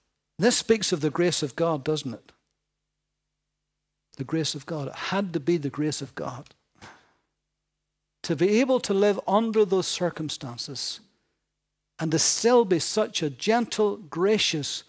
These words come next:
lady, <laughs> it had to be the grace of God.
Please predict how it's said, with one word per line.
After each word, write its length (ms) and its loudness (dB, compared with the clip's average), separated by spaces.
lady, 500 0
<laughs> 120 -20
it 540 -8
had 300 2
to 80 0
be 120 2
the 120 -4
grace 280 -2
of 140 -6
God. 400 -6